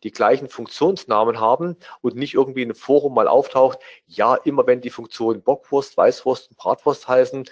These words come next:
dann sind das Fallenfunktionen. Deshalb also quasi überladene Funktionen. Und jetzt sehen wir hier mal einfach drei Funktionen, die ich hier gemacht habe.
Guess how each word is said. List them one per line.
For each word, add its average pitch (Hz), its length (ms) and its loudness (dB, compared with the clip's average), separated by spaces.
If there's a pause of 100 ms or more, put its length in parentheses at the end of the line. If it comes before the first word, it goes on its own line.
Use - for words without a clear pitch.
(220)
dann 104 120 -4
sind 110 160 -14
das 107 140 -6
Fallenfunktionen. 101 720 -4 (400)
Deshalb 117 240 2
also - 200 2
quasi 117 360 -2
überladene 104 500 -2
Funktionen. 139 560 -2
Und 139 80 0
jetzt 120 140 -2
sehen 123 140 2
wir 123 80 4
hier 123 120 0
mal 117 160 2
einfach - 240 -2
drei - 240 2
Funktionen, 107 460 -8
die 95 100 -12
ich 92 100 -14
hier 92 280 -6 (280)
gemacht - 380 -4
habe. 208 340 0